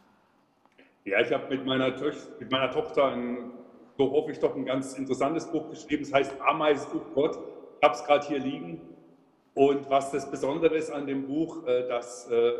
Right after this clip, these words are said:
also es ist so entstanden, es kommt eigentlich aus einem anderen Buch heraus. Ich habe ein Buch geschrieben, das heißt Exploration Gott.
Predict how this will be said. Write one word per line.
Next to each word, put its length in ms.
also 160
es 60
ist 60
so 120
entstanden, 460
es 120
kommt 280
eigentlich 260
aus 160
einem 140
anderen 260
Buch 140
heraus. 480
Ich 40
habe 200
ein 80
Buch 100
geschrieben, 220
das 100
heißt 180
Exploration 840
Gott. 220